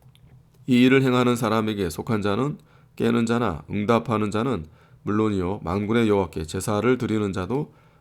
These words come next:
여호와께서 야곱의 장막 가운데서 끊어 버리시리라." 깨는 자는 능동적으로 범죄하는 자를 이루고 응답하는 자는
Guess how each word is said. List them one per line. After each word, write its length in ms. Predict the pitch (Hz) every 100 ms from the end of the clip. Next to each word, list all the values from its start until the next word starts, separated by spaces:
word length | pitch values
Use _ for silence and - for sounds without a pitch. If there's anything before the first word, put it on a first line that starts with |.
| -
여호와께서 640 | 98 98 101 - 104 143
야곱의 400 | 113 98 104 104
장막 300 | 95 95 98
가운데서 560 | 92 90 85 82 82 110
끊어 320 | 131 123 82
버리시리라." 800 | - 90 92 - 80 78 71 71 82 _ _ _ _ _ _ _ _ -
깨는 280 | 117 123 127
자는 260 | 127 147
능동적으로 680 | 110 113 117 123 117 123 135
범죄하는 600 | - 107 110 107 110 107
자를 240 | 98 95 90
이루고 500 | 90 87 85 110 151 _ _ -
응답하는 520 | 107 98 107 123 101
자는 300 | 98 101 151